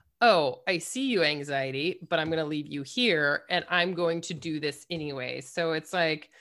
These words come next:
being scared and doing it in, anyways is one hundred percent the tool that helped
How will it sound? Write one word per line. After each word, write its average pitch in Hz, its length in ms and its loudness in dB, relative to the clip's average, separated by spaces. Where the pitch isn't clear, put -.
being 190 220 0
scared 170 420 0
and 151 140 -2
doing 160 260 0
it 156 100 -2
in, 160 300 -2
anyways 165 440 0
is 165 180 -6
one 156 160 -4
hundred 160 240 -4
percent 160 400 -4
the 202 440 4
tool 185 500 6
that 175 260 0
helped 175 300 0